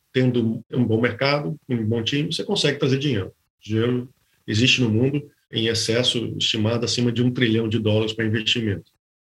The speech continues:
Então, qual que é o grande diferencial? Pessoas. Então, acho que o futuro do trabalho vai ser um time, e aí eu não quero dimensionar o tamanho do time, depende da empresa, mas um time cada vez mais alinhado com os valores da empresa, que está alinhado com,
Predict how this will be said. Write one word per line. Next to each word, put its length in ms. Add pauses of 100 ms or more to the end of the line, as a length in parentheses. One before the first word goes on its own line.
(160)
Então, 180
qual 200
que 60
é 40
o 20
grande 180
diferencial? 460
Pessoas. 560 (760)
Então, 200
acho 100
que 80
o 60
futuro 420
do 140
trabalho 640 (540)
vai 200
ser 640
um 140
time, 540 (400)
e 80
aí 80
eu 40
não 100
quero 160
dimensionar 480 (140)
o 100
tamanho 380
do 80
time, 240
depende 340
da 80
empresa, 460 (440)
mas 220
um 80
time 280
cada 260
vez 280
mais 500
alinhado 580
com 180
os 80
valores 400
da 160
empresa, 400
que 120
está 240
alinhado 420
com, 260